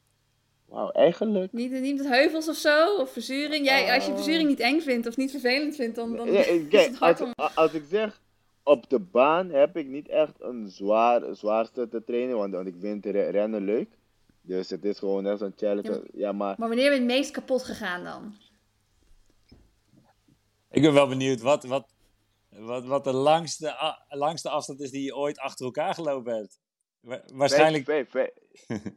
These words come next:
Speaker 3: <laughs>
Speaker 1: Vijf, vijf. Oh, nee, kijk, ik wa-, ik wa-, ik deed, ik deed ook, ehm, duur, duurloop en zo. En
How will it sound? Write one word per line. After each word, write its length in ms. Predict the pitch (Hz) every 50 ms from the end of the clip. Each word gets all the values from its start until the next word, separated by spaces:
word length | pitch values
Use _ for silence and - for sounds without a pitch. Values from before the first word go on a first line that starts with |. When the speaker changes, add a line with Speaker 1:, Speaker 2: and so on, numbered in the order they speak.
| _ _
Speaker 3:
<laughs> 200 | - - - -
Speaker 1:
Vijf, 240 | 117 120 139 151 -
vijf. 240 | _ - 120 110 101 - _ _ _ _ _ _
Oh, 260 | - - 233 214 190 170 - _ _ _ _
nee, 400 | - 104 131 175 233 262 240 220
kijk, 240 | - 254 247 214 - -
ik 80 | 202
wa-, 140 | 208 240 240 -
ik 120 | - 214
wa-, 100 | 240 240 -
ik 200 | 220 220 - -
deed, 160 | 240 240 220
ik 120 | - 208 208
deed 140 | 226 220 220
ook, 260 | - - 302 320 302 -
ehm, 320 | - 196 180 165 156 131
duur, 260 | 127 143 139 127 110
duurloop 460 | 110 123 123 117 113 110 110 110 104
en 140 | 117 113 104
zo. 260 | 98 110 113 123 147 - _ _ _ _ _
En 460 | - - 135 135 139 135 135 135 -